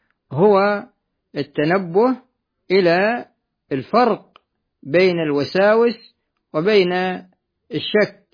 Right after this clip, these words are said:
الذي يعرض للإنسان. فالشك يعرض للإنسان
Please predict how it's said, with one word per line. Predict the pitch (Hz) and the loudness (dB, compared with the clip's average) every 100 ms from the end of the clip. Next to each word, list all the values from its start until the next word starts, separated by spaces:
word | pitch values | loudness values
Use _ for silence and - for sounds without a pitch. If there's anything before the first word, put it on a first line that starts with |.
| - | -8
الذي | 151 147 151 160 156 | -4 -2 0 2 2
يعرض | 196 170 165 170 233 262 277 _ _ - | 0 0 0 0 -2 -4 -10 _ _ -2
للإنسان. | 185 240 160 147 180 185 120 107 _ _ _ _ _ _ | -2 0 -4 -2 0 0 -2 -10 _ _ _ _ _ _
فالشك | - 160 165 - - 202 247 247 _ 190 | -6 -6 -6 -12 -4 -2 -2 -4 _ -2
يعرض | 190 208 170 165 | 0 0 -2 -2
للإنسان | 156 175 214 160 151 185 202 208 233 233 | -2 -2 -4 -6 -8 0 0 0 -2 -6